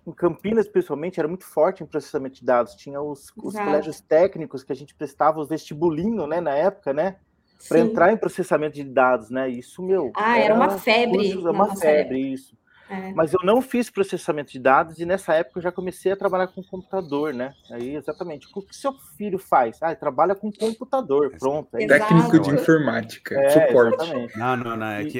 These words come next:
Speaker 3: é que a frase era essa, Rodrigo, assim, tipo, a pessoa fala assim, "Que que seu," "Não, ele trabalha com computador." Eu falei, "Que que,
Speaker 4: É.
Speaker 3: que que ele
Speaker 1: Exato.
Speaker 3: faz, né? Ele carrega computador, ele, ele monta computador?" É, é trabalho com computador.
Speaker 1: Aí eu
Speaker 3: Aquela
Speaker 1: comecei
Speaker 3: caixa
Speaker 1: a
Speaker 3: branca
Speaker 1: trabalhar,
Speaker 3: lá, ele
Speaker 1: né?
Speaker 3: mexe naquilo.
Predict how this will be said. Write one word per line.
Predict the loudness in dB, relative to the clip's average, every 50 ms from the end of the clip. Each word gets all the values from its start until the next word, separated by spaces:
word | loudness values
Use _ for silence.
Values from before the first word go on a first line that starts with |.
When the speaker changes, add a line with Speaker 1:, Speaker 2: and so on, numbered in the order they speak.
| -8
Speaker 3:
é | -6 -4
que | -2 -2
a | -2
frase | 0 0 0 0 0 2 0
era | 2 2 2 2
essa, | 2 0 0 -4 -6 -12
Rodrigo, | -14 -14 -14 -12 -14 -14 -14
assim, | -14 -12 -12 -12
tipo, | -14 -12 -12 -12 -12 -12 -12 -14 -14 -14 -14 -10 -6
a | -6 -6
pessoa | -6 -6 -6 -4 -4
fala | -2 0 -2
assim, | -2 -2 -4 -6 -6 -8 -10 -8
"Que | -10 -6
que | -4
seu," | -4 -4 -4 -4 -8 -20 -20 _ -8
"Não, | -6 -4
ele | -4 -4
trabalha | -2 0 0 0 2 2 0 2 2 0 -2
com | -4 -8 -12
computador." | -8 -6 -6 -6 -6 -8 -8 -2 -2 -2 -2 0 -2 -2 -2
Eu | -2
falei, | -4 -8 -12
"Que | -14 -16
que, | -14 -8 -4 -2
Speaker 4:
É. | -2 -2
Speaker 3:
que | -2
que | -2
ele | -4 -2
Speaker 1:
Exato. | -2 2 4
Speaker 3:
faz, | 6 6 4 4 0
né? | -2 -4 -2 0
Ele | 0 0
carrega | 4 4 4 4 6 6 4 4 4 2
computador, | 0 -4 -4 -6 -4 -2 -2 -2 -2 0 -2 0 0 0 0 0
ele, | 0 -2 -4 -6 -6 -8 -8 -10
ele | -10 -8 -8 -10 -10 -14 -18 _ -8 -6 -4 -2
monta | 0 0 -2 -2 -4 -6
computador?" | -6 -8 -8 -8 -4 -4 -4 -4 -4 -6 -6 -6 -8 -10 _ -14
É, | -12
é |
trabalho | -8 -6 -4 0 0 0 0 0
com | -4
computador. | -4 -4 -2 -4 -4 -4 -8 -10 -14 -20 -20 -18 -18 -18 -18 -18 -18 -18 -18 -16 -18 -18 -16 -8 -2
Speaker 1:
Aí | 0 2 2
eu | 4 2 2
Speaker 3:
Aquela | 2
Speaker 1:
comecei | 4 2
Speaker 3:
caixa | 2 2 0
Speaker 1:
a | 0
Speaker 3:
branca | 2 4 4 4 6
Speaker 1:
trabalhar, | 6 6 6 6
Speaker 3:
lá, | 6
ele | 6 4
Speaker 1:
né? | 4 2
Speaker 3:
mexe | 2 -2 -2 -6
naquilo. | -8 -8 -6 -6 -6 -6 -6 -8